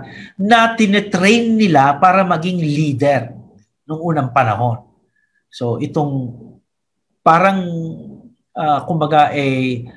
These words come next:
uh, turo ng isang guro, no? Module ng isang guro na tinetrain niya yung pupil niya na maging matatag, na maging leader, na maging, uh, ano, mature.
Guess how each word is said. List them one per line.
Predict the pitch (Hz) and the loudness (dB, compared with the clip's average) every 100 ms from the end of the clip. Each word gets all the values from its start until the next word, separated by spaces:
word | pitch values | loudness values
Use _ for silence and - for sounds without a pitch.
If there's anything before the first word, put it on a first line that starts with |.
| - - _ | -20 -20 _
uh, | - 127 120 120 117 120 117 - _ | -8 -2 0 -2 -4 -6 -10 -18 _
turo | 185 190 190 | 0 2 0
ng | 196 | -2
isang | 175 170 147 | -2 -2 -2
guro, | 117 123 143 139 220 254 - - - _ _ | -2 0 2 4 4 2 -4 -18 -20 _ _
no? | 131 180 233 - _ _ - | -14 -12 -14 -18 _ _ -2
Module | 139 196 165 120 180 220 269 277 | 2 4 4 2 4 6 6 2
ng | 175 | -2
isang | 147 135 147 147 | -4 -4 -4 -2
guro | 143 139 143 156 | -2 0 0 0
na | 151 147 139 131 127 - - - _ _ | -2 -2 -2 -2 -6 -16 -20 -20 _ _
tinetrain | 180 165 165 170 175 175 | 0 0 0 0 0 0
niya | 175 175 | -2 -2
yung | 165 160 | -2 -4
pupil | 180 185 185 196 175 | -4 -4 -2 0 0
niya | 151 135 131 131 - - _ | 0 0 0 -4 -16 -20 _
na | 151 143 | -6 -2
maging | 135 131 147 | -2 -2 -2
matatag, | 139 120 120 196 247 247 240 - | -2 -2 -2 2 2 2 -2 -6
na | 151 | -2
maging | 139 135 135 127 | -2 -2 -2 -2
leader, | 139 190 170 175 175 160 | -4 -4 0 0 0 -2
na | 143 135 | -4 -4
maging, | 175 294 311 285 | -4 -4 -4 -4
uh, | 247 220 | -2 -2
ano, | 214 190 156 | -4 -6 -4
mature. | 170 - 302 202 113 | -2 2 2 2 -4